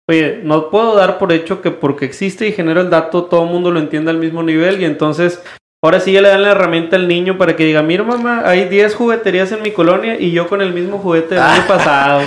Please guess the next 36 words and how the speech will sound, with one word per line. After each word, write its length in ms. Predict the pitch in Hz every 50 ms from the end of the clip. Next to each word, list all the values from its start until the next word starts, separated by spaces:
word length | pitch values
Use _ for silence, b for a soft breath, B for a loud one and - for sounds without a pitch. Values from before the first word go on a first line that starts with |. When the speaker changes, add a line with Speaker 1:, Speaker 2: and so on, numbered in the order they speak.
| -
Speaker 1:
con, 140 | - 175 -
no, 60 | 123
Speaker 2:
Bueno, 220 | 131 139 147 143 131
Speaker 1:
no 120 | 196 190 196
me 80 | 214
ha 20 | 220
renovado 380 | 226 220 214 185 180 - 165 151
Speaker 2:
todo, 100 | - -
Speaker 1:
el 60 | 175
balón". 160 | 160 151 151
Speaker 2:
todo 80 | 143 135
sirve. 280 | - 131 113 104 - - - - 262 214
Speaker 1:
<laughs> 160 | 202 196 190 -
Speaker 2:
Sí, 460 | - - 139 151 156 120 98 - - - _ -
mira, 280 | 117 151 190 190 147 -
y 220 | 131 117 123 110 139
es 140 | 147 - 220
importante 560 | 196 175 170 160 - 165 165 160 - 147 143
esto, 200 | 143 143 - 127
mira, 140 | 113 104 104
no 100 | 107 120
es 60 | 139 156
lo 100 | 165 165
mismo 340 | 165 165 165 165 160 160 165
que 120 | 156 143 135
le 120 | 131 135
hables 380 | 135 139 143 147 143 131 120 113
de 100 | 120 113
la 400 | 113 113 110 107 104 - - - -
Endire, 680 | 120 110 107 107 110 113 113 117 120 127 131 - - -
¿no? 180 | 110 131 143 -
Bueno, 440 | - 104 90 98 104 98 92 85 80 -
la 140 | 104 101 98
Endire 400 | 98 98 98 95 98 101 104 107
es 80 | 107 - -
Speaker 1:
Sí. 120 | 147 135